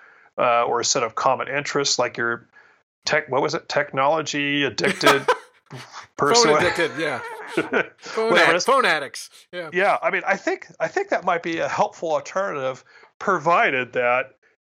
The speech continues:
Speaker 1: uh, you know, it, it meets some of the other criteria we talked about in terms of not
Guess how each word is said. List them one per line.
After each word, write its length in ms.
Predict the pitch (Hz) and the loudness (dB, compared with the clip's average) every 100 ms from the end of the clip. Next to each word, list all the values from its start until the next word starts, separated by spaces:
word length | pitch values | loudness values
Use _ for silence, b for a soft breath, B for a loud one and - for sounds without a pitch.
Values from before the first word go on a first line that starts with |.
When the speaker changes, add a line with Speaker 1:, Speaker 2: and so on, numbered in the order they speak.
| - | -6
Speaker 1:
uh, 480 | 123 113 117 113 117 - B B B _ - | -2 0 0 0 -4 -10 B B B _ -6
you 80 | 131 | -4
know, 140 | 120 | -2
it, 140 | 139 139 | -4 -2
it 120 | 147 | -2
meets 260 | 147 151 - | 0 0 0
some 120 | 147 | 0
of 40 | |
the 40 | 139 | 2
other 120 | 135 | 0
criteria 400 | - 127 - 123 | 0 -2 0 -2
we 80 | 110 | 0
talked 240 | 147 135 | 0 0
about 140 | 147 113 | -2 -2
in 60 | |
terms 260 | - 117 - | -2 -6 -6
of 140 | - | -2
not 280 | 127 120 | 0 0